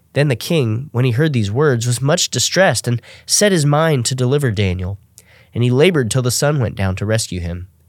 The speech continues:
Then these men came by agreement to the king and said to the king, "Know, O king, that it is a law of the Medes and Persians that no injunction or ordinance that the king establishes can be changed."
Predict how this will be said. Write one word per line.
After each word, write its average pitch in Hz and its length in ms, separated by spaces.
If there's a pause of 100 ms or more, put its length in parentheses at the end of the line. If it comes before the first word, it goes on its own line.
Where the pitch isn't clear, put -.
(520)
Then 151 140
these 180 160
men 156 220
came 143 240
by 123 80
agreement 120 460
to 113 60
the 120 60
king 151 260
and 127 120
said 160 140
to 147 60
the 135 60
king, 147 300 (240)
"Know, 156 400
O 113 200
king, 104 380
that 127 220
it 196 120
is 240 140
a 214 80
law 151 460
of 120 140
the 123 100
Medes 196 520
and 165 220
Persians 139 480
that 107 140
no 127 260
injunction 196 540
or 143 160
ordinance 123 500
that - 120
the 120 60
king 165 220
establishes 160 640
can 110 140
be 101 100
changed." - 580